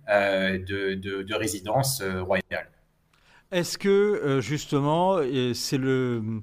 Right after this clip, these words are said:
Speaker 2: euh, l'illustration n'en est pas, euh, euh, également ce qu'il a fait pour, euh, son fils, le prince Harry,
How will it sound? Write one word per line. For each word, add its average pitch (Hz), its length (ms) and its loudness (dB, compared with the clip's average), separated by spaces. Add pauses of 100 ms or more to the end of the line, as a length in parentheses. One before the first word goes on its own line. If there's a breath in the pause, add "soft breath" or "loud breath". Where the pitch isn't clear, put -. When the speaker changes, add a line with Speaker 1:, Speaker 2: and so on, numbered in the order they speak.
(440 soft breath)
Speaker 2:
euh, 117 460 -6 (160)
l'illustration 135 720 -2
n'en 135 140 2
est 127 100 2
pas, 147 320 4
euh, 113 140 2 (360 loud breath)
euh, 120 420 2
également 127 540 4
ce - 100 -2
qu'il 123 140 2
a 120 60 8
fait 151 200 4
pour, 120 280 4
euh, 110 320 4
son 117 180 -2
fils, - 300 -4
le 120 60 4
prince 123 280 2
Harry, 135 320 4